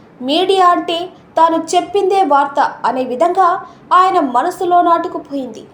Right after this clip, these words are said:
"నా వార్తలు నా ఇష్టం" అనే విధంగా ఆయన సొంత YouTube ఛానల్ పెట్టుకోవాలని ఒక రిపోర్టర్, ఒక కెమెరామ్యాన్, ఒక ఎడిటర్ కోసం పరిశీలిస్తున్నారు.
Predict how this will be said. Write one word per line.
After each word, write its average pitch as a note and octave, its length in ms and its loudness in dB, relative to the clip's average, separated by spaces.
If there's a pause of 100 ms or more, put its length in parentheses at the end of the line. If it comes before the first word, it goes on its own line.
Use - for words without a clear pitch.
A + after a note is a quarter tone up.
(340)
"నా B3+ 180 4
వార్తలు F#4+ 540 2
నా D4+ 260 2
ఇష్టం" F#4 380 0 (320)
అనే C#4 220 0
విధంగా F4 580 0 (220)
ఆయన F#4+ 280 4
సొంత G4 400 -2
YouTube G4 640 0
ఛానల్ F4+ 320 2
పెట్టుకోవాలని D4+ 960 0 (280)
ఒక G4 180 2
రిపోర్టర్, F#4 720 0 (120)
ఒక F#4+ 240 2
కెమెరామ్యాన్, F4 720 0 (240)
ఒక - 120 2 (180)
ఎడిటర్ F4+ 420 -2
కోసం E4 340 0 (200)
పరిశీలిస్తున్నారు. D#4+ 760 -4